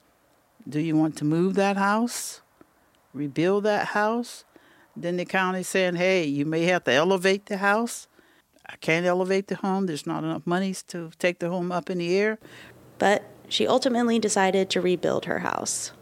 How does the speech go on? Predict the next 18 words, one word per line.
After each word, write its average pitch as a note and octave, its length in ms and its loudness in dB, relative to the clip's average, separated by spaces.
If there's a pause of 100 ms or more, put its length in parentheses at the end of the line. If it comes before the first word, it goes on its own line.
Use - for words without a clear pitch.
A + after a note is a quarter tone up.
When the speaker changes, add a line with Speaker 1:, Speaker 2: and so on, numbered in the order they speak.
(160)
Speaker 1:
'Cause F#3+ 180 2
you A3 80 2
know A3+ 160 4
what? A#3 340 2 (460)
Who's C4 340 6
to G#3 120 4
say F#3 320 6
if E3 160 2
I G3 80 4
took G3+ 240 0
this G3 160 0
home F3 200 4
and D#3+ 120 0
put F#3 160 2
it F3 120 2
on D#3+ 140 2
a D3+ 80 4
hill D3+ 380 0